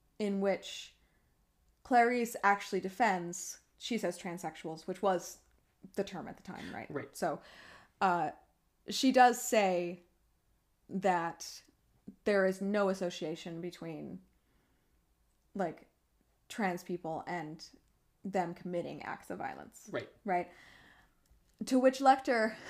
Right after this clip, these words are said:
Speaker 1: <laughs> replies that he's not a real transsexual.
Speaker 2: Right.
Speaker 1: Okay.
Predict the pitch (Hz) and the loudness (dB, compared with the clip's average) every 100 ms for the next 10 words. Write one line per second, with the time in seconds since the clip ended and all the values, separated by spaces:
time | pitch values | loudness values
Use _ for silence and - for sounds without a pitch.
0 | - - _ _ - - - - 220 208 | -18 -20 _ _ -20 -20 -20 -2 -2 4
1 | 202 185 190 180 196 196 185 180 170 180 | 6 6 2 -2 -4 0 0 0 -2 -4
2 | 165 165 170 160 - - - - - _ | -6 -8 -10 -12 -12 -14 -16 -16 -18 _
3 | _ _ _ 127 - - _ _ _ _ | _ _ _ -8 -8 -14 _ _ _ _
4 | _ _ _ _ _ _ _ _ _ _ | _ _ _ _ _ _ _ _ _ _
5 | _ _ _ _ _ 196 185 | _ _ _ _ _ -6 -6